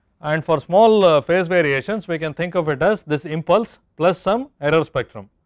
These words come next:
Okay. That is how we model the reference feed through, and that is how we are going to model the phase noise. We will assume that there is this impulse which carries most of the energy, and there will be this, uh,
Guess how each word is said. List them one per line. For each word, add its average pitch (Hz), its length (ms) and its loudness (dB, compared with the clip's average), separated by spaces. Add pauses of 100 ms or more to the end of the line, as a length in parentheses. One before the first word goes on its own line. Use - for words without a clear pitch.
(240)
Okay. 139 260 -2
That 135 180 -2
is - 40 -18
how 185 160 0
we 160 180 0
model 147 360 0
the 127 340 0
reference 143 300 -6
feed 127 240 -8
through, 196 180 -2
and 147 160 -6
that 135 120 0
is - 40 -14
how 156 100 -2
we 139 120 -2
are 139 40 -2
going 127 220 -6
to 131 80 -12
model 123 260 -4
the 117 80 -6
phase 107 240 -10
noise. 175 280 -8 (360)
We 151 120 0
will 143 60 2
assume 180 320 0
that 165 180 0
there 139 120 -2
is 139 120 -4
this 147 160 -2
impulse 151 500 -4 (460)
which 139 260 -4
carries 147 320 0
most 139 220 -6
of 143 80 -6
the 120 80 -2
energy, 120 420 -4 (460)
and 180 280 -4
there 160 120 2
will 160 80 -2
be 175 140 0
this, 151 420 0
uh, 120 440 0